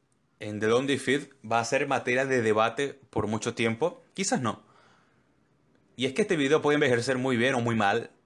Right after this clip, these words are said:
pero se va a hacer lo mejor que se pueda. Y es que las voces, hasta donde se sabe, se reparten entre tres sujetos,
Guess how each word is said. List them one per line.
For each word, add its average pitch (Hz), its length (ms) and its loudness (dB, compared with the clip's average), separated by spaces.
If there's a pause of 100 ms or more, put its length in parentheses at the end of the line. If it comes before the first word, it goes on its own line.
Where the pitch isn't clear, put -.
(420)
pero 113 560 0
se - 200 -2
va 117 80 2
a - 20 -2
hacer 151 240 -2
lo 139 100 0
mejor 123 260 -2
que - 120 -4
se - 100 -4
pueda. 90 340 -8 (800)
Y 127 100 0
es 127 80 -4
que 185 140 0
las 131 160 0
voces, 165 520 -2 (300)
hasta 135 260 -4
donde 110 260 0
se 110 140 -4
sabe, 131 380 0 (500)
se 123 220 0
reparten 160 640 0 (220)
entre 131 320 -2
tres 156 200 0
sujetos, - 560 -8